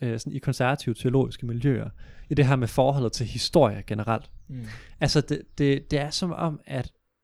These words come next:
Speaker 1: historie er blevet, blevet det ord, man har hævet op mere end noget andet, og sat sådan lighedstegn med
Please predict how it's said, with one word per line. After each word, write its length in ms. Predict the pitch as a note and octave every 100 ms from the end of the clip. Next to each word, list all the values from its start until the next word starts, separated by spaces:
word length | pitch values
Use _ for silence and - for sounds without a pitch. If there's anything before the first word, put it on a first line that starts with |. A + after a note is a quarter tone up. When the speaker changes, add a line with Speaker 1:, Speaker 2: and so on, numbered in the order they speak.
| -
Speaker 1:
historie 760 | - D3+ - F#3 D3+ A#2 A2+ A2+ - _ _
er 100 | -
blevet, 540 | C#3+ C#3 B2+ A#2 A#2+ -
blevet 240 | - C3 B2+
det 80 | -
ord, 240 | D3+ B2+
man 120 | B2
har 60 | A2
hævet 240 | - B2+ A#2+
op 140 | B2 - _
mere 240 | D#3 C3+
end 100 | A#2+
noget 200 | A#2 A2+
andet, 280 | - A2+ A#2 - _ _ _ _ _
og 80 | C3+
sat 200 | - B2+
sådan 180 | - C3
lighedstegn 600 | D3 D3+ - - G#2+ G#2+
med 180 | A2+